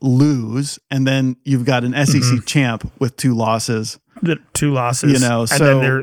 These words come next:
Speaker 2: and then
Speaker 1: chaos.
Speaker 2: Georgia with two losses
Speaker 1: Yeah,
Speaker 2: sitting there.
Speaker 1: so,
Speaker 2: Yeah.
Speaker 1: um, so
Speaker 2: We're rooting for it. We're rooting for the chaos.
Speaker 1: in that same window at four P M, you've got Iowa at Minnesota. As you were saying earlier, um,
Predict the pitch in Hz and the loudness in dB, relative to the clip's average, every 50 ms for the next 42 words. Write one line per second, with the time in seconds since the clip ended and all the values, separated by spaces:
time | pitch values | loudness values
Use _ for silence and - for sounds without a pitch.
0 | - 151 147 156 147 143 143 135 123 127 - - 151 135 - 190 202 160 170 151 | -2 -2 0 0 0 0 0 -2 -4 -4 -2 0 2 2 2 2 0 0 -2 -4
1 | 143 131 - - 156 139 131 120 120 120 - 135 127 131 123 113 - - 131 135 | -4 -4 -4 -2 -2 -2 0 -2 -2 -2 -2 0 2 2 2 0 0 -2 -2 -2
2 | 123 123 123 - - - 135 117 104 - - - - - - - 143 151 151 123 | 0 -2 -2 -4 -4 -4 -4 -4 -4 -6 -12 -16 -20 -8 -4 -2 0 0 0 -2
3 | - 147 - - 139 131 131 127 123 120 123 123 - - - 180 156 143 139 - | -4 -6 -4 -2 0 0 0 0 0 -2 -4 -6 -6 -4 0 0 0 0 0 0
4 | 180 165 190 254 294 254 160 - 165 160 143 151 190 - _ _ _ 160 185 180 | 0 2 2 0 0 -2 -2 -2 -2 0 0 0 -2 -2 _ _ _ -2 0 2
5 | 185 226 339 349 175 165 165 151 147 - 156 135 131 123 135 156 165 170 175 175 | 0 0 0 -2 -4 -2 -2 -2 0 0 0 0 0 0 0 0 0 0 0 0
6 | - - 185 185 190 175 165 170 180 185 175 175 170 170 170 - 139 135 - - | 0 0 0 0 2 2 2 2 2 2 2 2 2 2 0 0 -2 -4 -6 -6
7 | - - 151 165 165 - - 160 156 151 147 147 147 143 131 120 120 139 131 127 | -4 0 0 0 0 0 -2 -2 0 0 0 0 0 0 -2 -2 -2 -2 0 0
8 | 120 - 131 127 127 135 131 131 127 127 - 123 123 - 139 131 117 117 110 - | -2 -2 -2 0 0 2 2 2 0 0 -2 -6 -6 -2 0 0 0 0 -2 -6
9 | - - 143 139 139 131 135 127 120 120 120 120 117 123 131 131 120 - 135 123 | -2 0 2 2 4 2 2 0 0 -2 -2 -2 -2 0 0 0 0 0 0 0
10 | 120 120 - 127 120 123 123 123 120 117 120 117 120 117 117 117 113 117 | -2 -2 -2 -2 0 0 0 0 0 0 -2 -4 -4 -6 -4 -4 -6 -6